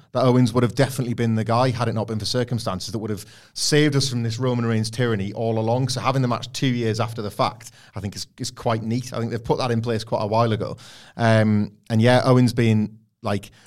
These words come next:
not marooned on Raw, but as you say, a bit further away from Roman. I think it's quite nice now for the Bloodline to do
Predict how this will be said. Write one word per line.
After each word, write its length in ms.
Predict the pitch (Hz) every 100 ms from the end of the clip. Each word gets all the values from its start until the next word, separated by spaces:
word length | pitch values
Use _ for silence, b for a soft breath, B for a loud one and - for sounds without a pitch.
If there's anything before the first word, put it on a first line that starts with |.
| B
not 180 | 269
marooned 380 | 196 160 190 196
on 160 | 151 113
Raw, 200 | 101 98
but 80 | -
as 120 | 113
you 80 | 120
say, 200 | 110 120
a 60 | 107
bit 140 | -
further 340 | - 123 113
away 220 | 110 117 117
from 200 | 113 98
Roman. 300 | 98 82 98 B B
I 60 | 120
think 180 | 123
it's 100 | 120
quite 280 | - 123 113
nice 260 | 113 113 113
now 140 | 101
for 140 | 95 101
the 100 | 104
Bloodline 400 | 117 104 104 101
to 60 |
do 280 | 110 104 98